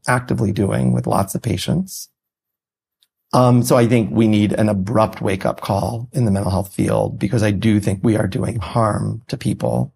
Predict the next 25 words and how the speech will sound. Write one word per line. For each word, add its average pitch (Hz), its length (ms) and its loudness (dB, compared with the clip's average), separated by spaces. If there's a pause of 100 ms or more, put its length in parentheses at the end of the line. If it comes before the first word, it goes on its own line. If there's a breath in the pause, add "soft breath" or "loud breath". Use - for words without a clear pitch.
long-term. 107 720 -2 (1700 soft breath)
But 160 140 2
even 185 240 2
in 190 140 2
the 180 60 2
food 180 440 0
supply, 120 340 -2
there's 147 180 0
so 170 120 -4
much 165 200 -4
debate. 131 540 -6 (320)
What's 214 240 -2
causing 233 400 0
the 214 100 0
obesity 202 540 -2
epidemic? 147 580 -2
Oh, 220 180 0
everybody's 214 380 0
just 214 300 0
overeating 202 640 0
delicious 190 580 0
foods. 170 680 0 (360)
It's - 200 -6
the 196 100 -2
calories. 185 1040 -2